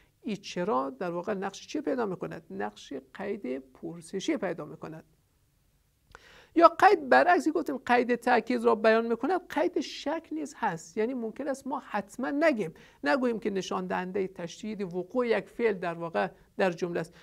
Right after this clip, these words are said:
گاهی می‌تواند نشان دهندهٔ کشاندن وقوع فعل به یک شک باشد، به یک گمان باشد. چه می‌شود؟ شاید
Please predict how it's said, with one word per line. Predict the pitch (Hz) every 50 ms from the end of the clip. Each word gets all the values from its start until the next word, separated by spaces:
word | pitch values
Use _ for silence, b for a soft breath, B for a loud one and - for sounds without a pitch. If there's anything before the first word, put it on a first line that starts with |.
| B B
گاهی | - 277 311 330
می‌تواند | 311 294 285 277 - 320 320 302
نشان | 254 214 - 226 220 220
دهندهٔ | 220 220 226 240 247 320 339
کشاندن | 330 - - 202 - 226 220 214 214 226 247 330 359 370 330
وقوع | 269 262 262 254 - 320 311 269
فعل | - - 370 381 339
به | 269 262 240 254
یک | 302 311 -
شک | - - - - - 311 320 311 - -
باشد، | - 214 190 - - 190 180
به | 185 190 - 196 208
یک | 254 247 220 185 180 _
گمان | _ 202 190 175 185 226 277 311 285 233 196
باشد. | 170 160 160 - - 170 170 - B B B B B
چه | B - 330
می‌شود؟ | 349 349 285 - - 214 185 175 - - B B B B B
شاید | - - - - 240 240 247 240 220 208 196 180 170 175